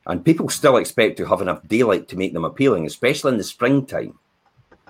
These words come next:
If your room is giving more gloom than glam, consider repainting at least one wall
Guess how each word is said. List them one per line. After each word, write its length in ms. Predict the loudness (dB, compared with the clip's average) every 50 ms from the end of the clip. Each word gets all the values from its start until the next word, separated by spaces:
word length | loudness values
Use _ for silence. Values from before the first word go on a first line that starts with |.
| _ -8
If 100 | -2 0
your 120 | 0 0
room 160 | 0 0 0
is 80 | -2 0
giving 300 | 0 0 2 2 2 4
more 180 | 4 2 2
gloom 640 | 0 -4 -6 0 4 4 6 6 4 0 -4 -6 -4
than 200 | -4 -6 -4 -2
glam, 360 | 2 4 4 4 4 2 -2
consider 380 | -6 -10 -4 -4 -2 -2 0 0
repainting 560 | -2 -2 -2 0 -2 -2 -2 -2 -4 -6 -4
at 100 | -6 -6
least 360 | -6 -6 -6 -6 -8 -8 -12
one 460 | -12 -8 -2 0 2 2 2 2 4
wall 500 | 4 4 6 6 4 2 2 0 -4 -10